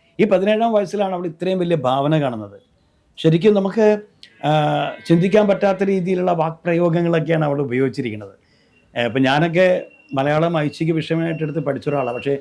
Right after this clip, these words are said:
എനിക്ക് പോലും ദഹിക്കാത്ത ചില വാക്കുകളൊക്കെ അതിനകത്തുണ്ട്. അപ്പം ഞാനും അതും അവളുടെ അച്ഛനെ വിളിച്ച് ഞാൻ ചോദിച്ചു, "എങ്ങനെയാണ് മോൾ ഇങ്ങനെ?" "എനിക്കറിയില്ല വിനോദേ, അവൾ എഴുതി കൂട്ടുന്നു" എന്നാണ് പറയുന്നത്.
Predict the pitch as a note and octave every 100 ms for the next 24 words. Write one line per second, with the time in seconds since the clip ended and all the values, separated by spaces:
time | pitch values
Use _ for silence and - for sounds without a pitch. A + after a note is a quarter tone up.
0 | - - C3 D#3+ A3 G#3 G#3 F3 F3 E3
1 | E3+ F3+ F3 E3+ E3+ D3 C#3 E3+ F3+ D3+
2 | D3+ C#3 C3+ B2 G#2 G#2+ _ _ _ -
3 | E3 F#3+ F#3+ A3 G#3+ G#3+ G3+ G3+ G#3 -
4 | D#3 G3+ G3+ G3 F#3 F#3 F#3 D#3 D#3+ D3+
5 | A#2+ - _ - F3+ G3+ G#3+ G3+ F#3+ F3+
6 | F3+ F3 C#3+ D3 D#3+ - B3+ E3+ D#3+ C#3+
7 | B2+ A#2 A2+ A#2 A#2 F3 D#3 D3+ D#3 C3+
8 | A#2+ C3 C3+ A#2+ A#2+ A#2 G#2 G2+ - _